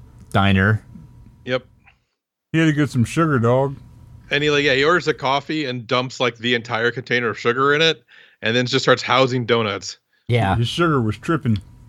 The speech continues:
Speaker 1: And we meet up with, uh, low-key, my favorite person in this movie, which is the cashier at the donut place.
Speaker 3: He was pretty great.
Speaker 1: <laughs> 'Cause he just shoots him this look. It's, it's not, like, long, but there's just a quick shot of him looking at this dude like,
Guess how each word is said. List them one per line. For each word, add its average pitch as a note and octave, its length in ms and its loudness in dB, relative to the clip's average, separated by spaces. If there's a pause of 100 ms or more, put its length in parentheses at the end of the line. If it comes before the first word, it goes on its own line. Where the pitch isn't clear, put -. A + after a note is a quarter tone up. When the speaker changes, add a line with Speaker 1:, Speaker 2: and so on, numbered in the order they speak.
(160)
Speaker 1:
And B2+ 100 2
we D3 80 2
meet D#3+ 220 2
up C3+ 160 2
with, C3 320 0
uh, A#2 200 4
low-key, B2+ 580 2
my A#2 180 0
favorite B2+ 560 -2
person B2 360 0
in A#2 140 2
this A2+ 160 0
movie, G#2+ 400 2
which G#2+ 240 0
is G#2+ 160 2
the G#2+ 100 0
cashier A#2 540 2
at G2+ 120 -4
the A2 120 -2
donut F#2 260 0
place. F#2 560 -2
Speaker 3:
He B2+ 120 -4
was C3 100 -4
pretty B2+ 240 -4
great. A2 360 -2
Speaker 1:
<laughs> - 680 -20
'Cause C#3 140 2
he F#3+ 100 4
just E3 180 2
shoots E3+ 300 0
him D#3+ 140 4
this B2+ 320 2
look. C3 240 0
It's, D3 180 0
it's G#3 540 -2
not, F#3+ 300 2
like, E3 220 2
long, B2+ 640 2 (240)
but C3+ 140 0
there's D3+ 180 2
just D3 200 0
a A#2+ 60 4
quick - 300 -2
shot D#3+ 300 2
of C3+ 80 2
him C#3 120 2
looking C3 260 2
at G#2+ 100 2
this G#2+ 140 0
dude A2+ 280 2
like, F#2 180 0